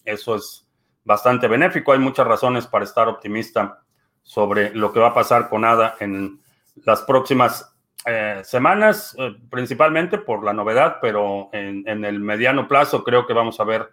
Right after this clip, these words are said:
una explosión en el ecosistema. Nosotros como,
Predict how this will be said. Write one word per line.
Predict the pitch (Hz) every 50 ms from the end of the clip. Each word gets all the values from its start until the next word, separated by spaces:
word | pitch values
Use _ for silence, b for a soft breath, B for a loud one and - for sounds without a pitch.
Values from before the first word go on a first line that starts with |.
| _ _ _ _ _ _ _ _ -
una | 113 113 110
explosión | - - - 110 104 98 - 117 117 117 117 117 _ _ _
en | - 110 104
el | 104 101 104
ecosistema. | 101 - 107 104 123 113 - 160 165 175 180 175 - - -
Nosotros | 113 113 107 - 139 143 139 151 147 143 139 -
como, | - - 110 107 101 104 104 98 98 98 101 101